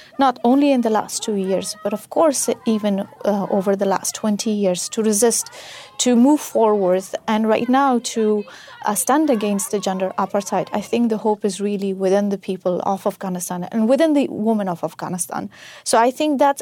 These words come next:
that's probably the only sparkle of hope. But anything else looking forward, if Taliban may change, if their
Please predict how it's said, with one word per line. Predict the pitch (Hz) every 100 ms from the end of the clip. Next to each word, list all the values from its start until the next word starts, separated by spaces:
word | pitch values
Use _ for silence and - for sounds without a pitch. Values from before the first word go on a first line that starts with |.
| -
that's | 254 294 -
probably | - 277 254 247
the | 226
only | 208 226
sparkle | 226 - 196 185 190
of | 175
hope. | - 262 277 - - - -
But | 254 -
anything | 285 320 339 311
else | 294 214
looking | 214 220 233
forward, | 220 - 208 190 170 - -
if | 208 202 -
Taliban | 262 247 233 220 202
may | 190
change, | 180 - 185 175 -
if | 208 185 185
their | 190 180